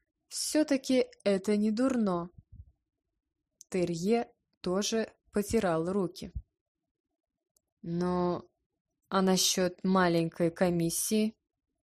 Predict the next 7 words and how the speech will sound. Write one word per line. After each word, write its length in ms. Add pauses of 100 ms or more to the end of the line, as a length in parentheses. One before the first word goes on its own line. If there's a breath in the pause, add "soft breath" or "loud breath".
(1300)
«На 120
твою 400
долю 600 (180)
будет 480 (260)
двести 680
тысяч. 580 (720)
Доволен?» 760